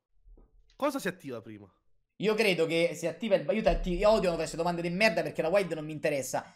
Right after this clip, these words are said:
Speaker 2: Giochi il pirata, Patches entra e poi evoca tre pirati.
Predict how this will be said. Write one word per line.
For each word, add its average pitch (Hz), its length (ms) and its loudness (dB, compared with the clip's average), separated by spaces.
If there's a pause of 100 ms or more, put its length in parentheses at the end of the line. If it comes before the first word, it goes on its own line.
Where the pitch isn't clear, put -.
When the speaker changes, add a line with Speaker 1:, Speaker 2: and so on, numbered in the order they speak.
Speaker 2:
Giochi 233 240 4
il 196 80 0
pirata, 143 840 2
Patches 226 460 6
entra 208 580 4
e 202 140 2
poi 277 320 8 (180)
evoca 233 360 8
tre 190 160 0
pirati. 160 680 0